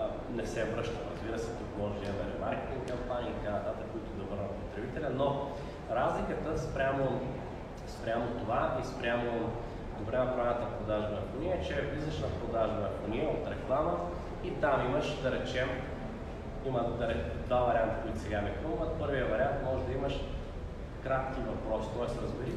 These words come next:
кое е най-доброто барбекю за твоя пол, примерно. На двора ли, на терасата ли,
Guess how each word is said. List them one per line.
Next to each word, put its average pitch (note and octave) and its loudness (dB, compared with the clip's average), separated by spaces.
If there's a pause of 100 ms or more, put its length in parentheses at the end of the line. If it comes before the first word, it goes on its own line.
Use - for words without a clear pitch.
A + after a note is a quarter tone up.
кое C#3 4
е - 6
най-доброто B2 2
барбекю A#2 -2
за A2 -2
твоя G#2 0 (160)
пол, G#2 4 (300)
примерно. - 0 (1120)
На C#3 4
двора B2+ 4
ли, B2+ 4
на B2 6
терасата B2 2
ли, A#2+ 0